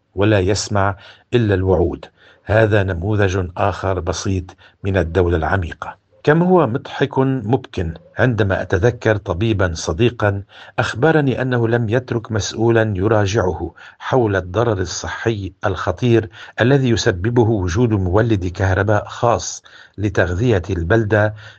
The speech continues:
عند حدود منزله، ولا من يهتم أو يسأل،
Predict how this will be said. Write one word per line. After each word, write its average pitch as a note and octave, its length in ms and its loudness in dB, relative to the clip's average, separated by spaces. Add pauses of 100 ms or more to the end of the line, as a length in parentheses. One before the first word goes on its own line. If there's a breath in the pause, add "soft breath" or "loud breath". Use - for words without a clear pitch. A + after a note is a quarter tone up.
عند D#3 240 0
حدود A2 380 2
منزله، F2 580 -2 (260)
ولا G2 260 4
من G2 180 -2
يهتم F#2 460 0 (320 loud breath)
أو A2+ 120 0
يسأل، - 400 -2